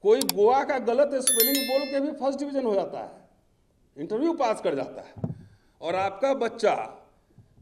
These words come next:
चेकोस्लोवाकिया का भी सही स्पेलिंग बोल के फेल हो जाता है। ये लीला नहीं समझ में आ रहा है।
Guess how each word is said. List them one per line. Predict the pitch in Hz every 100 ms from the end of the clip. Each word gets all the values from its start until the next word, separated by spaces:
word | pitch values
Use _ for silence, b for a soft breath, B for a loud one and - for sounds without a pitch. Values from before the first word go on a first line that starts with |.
| - -
चेकोस्लोवाकिया | 185 202 - 185 180 180 202 226
का | 220 208
भी | 214
सही | 196 190 196
स्पेलिंग | 196 190 190 175
बोल | 175
के | 170
फेल | 190 156 135
हो | 110
जाता | 107 98
है। | 123
ये | 160
लीला | 190 190 208
नहीं | 226 233
समझ | 180 135 110
में | 95
आ |
रहा | 85 78
है। | -